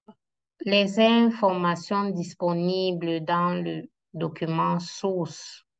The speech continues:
sont peu explicites quant à l'orientation du déficit budgétaire,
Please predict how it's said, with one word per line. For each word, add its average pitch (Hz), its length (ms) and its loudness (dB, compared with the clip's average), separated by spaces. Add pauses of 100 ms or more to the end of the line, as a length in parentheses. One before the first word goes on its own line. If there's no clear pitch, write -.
(160)
sont 180 480 0
peu 180 120 -2
explicites 165 800 -4
quant 170 180 0
à 165 120 -2
l'orientation 156 800 -6
du 151 160 -8
déficit 147 500 -10
budgétaire, 151 720 -4